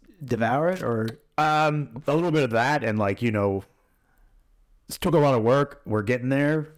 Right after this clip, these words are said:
Speaker 2: but, like, taking his bowl from him while he's engaged
Speaker 1: He'll
Speaker 2: in
Speaker 1: growl?
Speaker 2: eating,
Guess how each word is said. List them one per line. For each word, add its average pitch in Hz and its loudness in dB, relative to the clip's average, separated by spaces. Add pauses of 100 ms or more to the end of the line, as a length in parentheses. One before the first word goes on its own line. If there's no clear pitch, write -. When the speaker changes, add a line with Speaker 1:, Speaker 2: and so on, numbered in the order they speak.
Speaker 2:
but, 110 -2
like, 98 0
taking 117 0
his 101 0
bowl 101 0
from 107 -2
him 101 -2
while 101 2
he's 95 -2
engaged 95 -2
Speaker 1:
He'll 131 0
Speaker 2:
in 95 -6
Speaker 1:
growl? 95 -2
Speaker 2:
eating, 135 -4